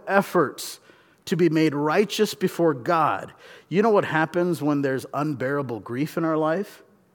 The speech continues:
We try to shoulder that on our own. Now, I can tell you, as a church family, we've gone through a whole lot of grief recently.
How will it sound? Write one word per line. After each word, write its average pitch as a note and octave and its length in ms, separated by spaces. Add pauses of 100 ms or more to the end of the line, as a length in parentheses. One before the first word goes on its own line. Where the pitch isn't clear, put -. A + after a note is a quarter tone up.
(800)
We C3 100
try C3+ 200
to A#2 60
shoulder B2 360
that G#2+ 220
on A2 160
our G2+ 120
own. - 320 (3500)
Now, C#3 80
I C3 40
can A#2 140
tell F#3+ 220
you, F#3 100
as B2+ 140
a B2 40
church E3+ 280
family, F#3+ 420
we've C#3 220
gone D3+ 160
through B2 160
a - 20
whole E3+ 480
lot D3+ 160
of C#3 100
grief A#2+ 320
recently. - 460